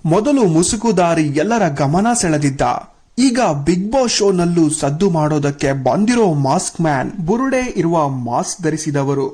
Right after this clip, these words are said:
ಹಂಡ್ರೆಡ್ ಪರ್ಸೆಂಟ್ ಬಿಗ್ ಬಾಸ್ ಕನ್ನಡ ಸೀಸನ್ ಹನ್ನೆರಡರ ಕಂಟೆಸ್ಟೆಂಟ್ ಆಗಿದ್ದಾರೆ. ಇದರಲ್ಲಿ ಯಾವುದೇ ಅನುಮಾನವೇ ಇಲ್ಲ.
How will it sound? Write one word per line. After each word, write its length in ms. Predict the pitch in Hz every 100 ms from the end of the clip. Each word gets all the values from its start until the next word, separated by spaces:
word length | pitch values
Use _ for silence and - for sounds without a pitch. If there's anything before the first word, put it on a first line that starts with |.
| - - -
ಹಂಡ್ರೆಡ್ 380 | 180 254 294 -
ಪರ್ಸೆಂಟ್ 480 | 240 214 208 156 139
ಬಿಗ್ 240 | 208 220
ಬಾಸ್ 280 | 269 - -
ಕನ್ನಡ 340 | 156 139 214 233 220 -
ಸೀಸನ್ 300 | 220 214 202 175
ಹನ್ನೆರಡರ 540 | 170 180 175 170 165
ಕಂಟೆಸ್ಟೆಂಟ್ 720 | - 131 147 202 196 190 175
ಆಗಿದ್ದಾರೆ. 840 | 147 139 135 123 120 110 - - - - 226
ಇದರಲ್ಲಿ 680 | 220 262 262 262 202 131 147
ಯಾವುದೇ 440 | 196 240 226 214
ಅನುಮಾನವೇ 760 | - 131 151 190 220 220 214 190
ಇಲ್ಲ. 300 | 151 139